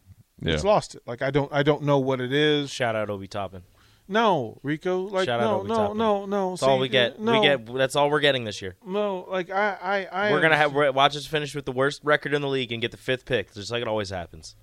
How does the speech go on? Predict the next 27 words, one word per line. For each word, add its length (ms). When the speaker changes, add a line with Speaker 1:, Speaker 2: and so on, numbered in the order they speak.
Speaker 2:
<laughs> 200
You're 320
not 160
even 140
gonna 120
get 140
the 60
number 200
one 220
pick. 60
Speaker 3:
No, 280
that 140
never 240
happens. 560
Speaker 2:
Is 160
there 220
somebody 360
you 160
want 380
as 160
the 60
number 340
pick? 100
Speaker 3:
I 160
don't 280
know. 340
Speaker 2:
Right? 320